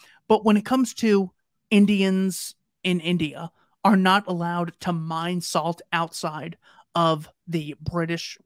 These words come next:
uh, charter, well, that's so ridiculous. We can clearly see that no one should be enforcing such an immoral law to that extent. However, sane human beings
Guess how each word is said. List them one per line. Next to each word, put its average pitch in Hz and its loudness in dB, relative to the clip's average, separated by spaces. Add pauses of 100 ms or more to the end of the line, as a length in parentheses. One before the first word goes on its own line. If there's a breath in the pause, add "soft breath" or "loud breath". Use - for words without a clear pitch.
(160)
uh, 160 0 (120)
charter, 175 -2 (360 soft breath)
well, 208 2
that's 202 -2
so 262 0
ridiculous. 170 -2
We 190 -2
can 185 -2
clearly 180 -4
see 135 -8 (400)
that 160 2 (240)
no 208 8
one 190 0
should 165 -6
be 156 0
enforcing 147 -6
such - -10
an 160 -10
immoral 156 -4
law 139 -6 (260)
to 147 -4
that 156 -2
extent. - -20 (500)
However, 220 0 (240)
sane 233 0
human 214 2
beings 170 -2